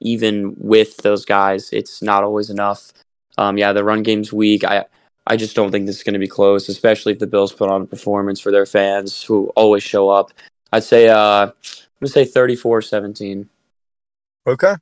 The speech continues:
Speaker 2: Um, next game on the schedule, we're going back to the N F C. We got Giants versus Vikings.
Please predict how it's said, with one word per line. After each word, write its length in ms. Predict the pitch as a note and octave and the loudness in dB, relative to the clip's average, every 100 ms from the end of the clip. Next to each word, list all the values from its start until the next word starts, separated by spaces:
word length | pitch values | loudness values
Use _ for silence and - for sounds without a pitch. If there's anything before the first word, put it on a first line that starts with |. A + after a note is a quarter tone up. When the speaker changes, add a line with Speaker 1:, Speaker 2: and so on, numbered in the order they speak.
| _ _ _ _ _ _ - | _ _ _ _ _ _ 0
Speaker 2:
Um, 460 | B2 B2+ A#2+ A2+ _ _ | 2 2 0 -8 _ _
next 300 | C3 C3 - | -6 -6 -4
game 240 | C#3+ C#3 C3 | -8 -6 -6
on 80 | |
the 60 | B2+ | -8
schedule, 360 | - C#3 C3 C3 | -2 0 0 -4
we're 80 | |
going 240 | B2 B2 B2 | -2 -2 2
back 160 | B2+ - | 0 0
to 80 | |
the 120 | A#2+ A#2+ | -4 -2
N 100 | A#2+ | -2
F 80 | |
C. 340 | - - D3 D3 | -4 -2 0 2
We 60 | |
got 160 | B2 G#2+ | 2 0
Giants 560 | G#2+ A#2+ B2+ C3 C3+ - | 0 0 0 -2 -6 -6
versus 360 | B2+ A#2+ A2+ | -4 -4 -4
Vikings. 680 | A2 B2+ C#3+ E3 F#3 - | 2 2 2 -8 -8 -18